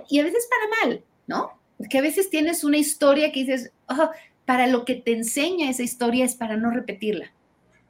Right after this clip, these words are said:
Y decir, "Ok, de ahí vengo, pero de, yo no quiero seguir con ese patrón. Y gracias a que vengo de ahí, tengo la capacidad de romper ese patrón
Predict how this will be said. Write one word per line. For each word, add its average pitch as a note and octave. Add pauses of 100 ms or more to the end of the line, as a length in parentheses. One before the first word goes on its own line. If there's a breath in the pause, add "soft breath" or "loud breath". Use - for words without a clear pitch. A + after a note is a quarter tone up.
(180)
Y G#3+
decir, A3 (220)
"Ok, A#3 (300)
de G#3
ahí A#3+
vengo, C#4 (300)
pero A3
de, -
yo A3+
no B3
quiero A#3
seguir G#3
con G3
ese G3
patrón. G3
Y A#3+
gracias B3+
a A#3
que G#3
vengo A3
de G#3+
ahí, G#3
tengo G#3
la G3
capacidad F#3
de F#3
romper F#3+
ese C#4+
patrón G#3+